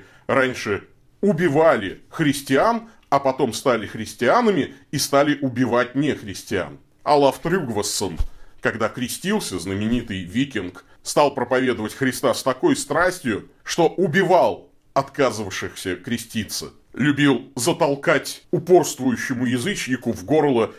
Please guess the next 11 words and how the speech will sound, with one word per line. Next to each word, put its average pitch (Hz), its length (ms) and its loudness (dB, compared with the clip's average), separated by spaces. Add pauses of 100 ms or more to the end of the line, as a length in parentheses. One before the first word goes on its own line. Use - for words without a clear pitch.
ещё 117 260 0
живую 123 500 2
ядовитую 110 640 -2
змею. 107 480 -4 (200)
Те, 202 120 4
кто 226 160 -4
не 226 220 -2
искренне 202 340 -4
покаялся, 180 600 -4
вечно 143 440 0
уповают 131 640 2